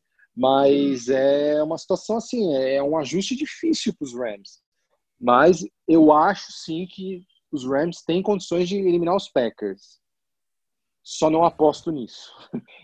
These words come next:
Então eu acho que os Packers são favoritos. Eu acho que, é, o Green Bay é o segundo ano seguido de treze vitórias e três derrotas. Aaron Rodgers, uma das melhores temporadas da vida dele, né?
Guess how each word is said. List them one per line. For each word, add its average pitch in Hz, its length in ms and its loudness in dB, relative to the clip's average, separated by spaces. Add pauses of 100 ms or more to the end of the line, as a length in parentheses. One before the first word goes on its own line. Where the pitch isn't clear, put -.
Então 139 280 -2
eu 143 120 4
acho 139 300 2
que 160 100 4
os 143 120 0
Packers 135 380 0
são - 180 -2
favoritos. 131 760 0 (480)
Eu 113 140 -2
acho 120 260 -2
que, 120 840 0 (440)
é, - 320 -6 (380)
o 135 120 0
Green 139 260 4
Bay 135 160 8
é 139 40 8
o 131 40 2
segundo 147 360 0
ano 151 140 4
seguido 147 560 2
de 123 200 0 (120)
treze 135 360 4
vitórias 117 520 2
e 104 60 -8
três 117 280 0
derrotas. 101 800 -4 (540)
Aaron 123 260 4
Rodgers, 127 320 4
uma 127 160 -2
das 113 260 -8
melhores 117 340 0
temporadas 113 400 -4
da 113 120 0
vida 127 380 0
dele, 127 520 4 (580)
né? 113 380 -4